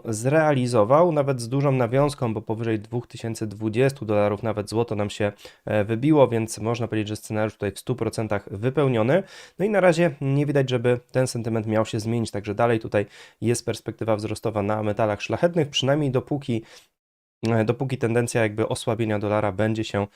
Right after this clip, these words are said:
e, utrzymywała. E, jeżeli jesteśmy właśnie przy dolarze, no to funt dolar też znalazł się na najwyższych poziomach w tym roku, powyżej jeden dwadzieścia pięć.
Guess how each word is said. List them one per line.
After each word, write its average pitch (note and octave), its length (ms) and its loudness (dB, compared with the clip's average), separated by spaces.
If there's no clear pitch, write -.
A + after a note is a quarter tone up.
e, G2 320 2
utrzymywała. A2 760 2
E, G#2 220 4
jeżeli D#3 340 2
jesteśmy C#3+ 340 0
właśnie B2+ 240 2
przy C3+ 160 -2
dolarze, C#3+ 360 6
no A2+ 100 2
to G#2+ 120 -4
funt C#3 280 0
dolar A#2 380 4
też A#2 340 0
znalazł G#2+ 340 -4
się G#2+ 200 0
na A#2 60 0
najwyższych B2 440 0
poziomach B2+ 360 0
w - 40 -20
tym C3+ 160 0
roku, C#3+ 280 2
powyżej A2+ 320 0
jeden A#2 200 0
dwadzieścia A#2 420 -2
pięć. C#3 340 0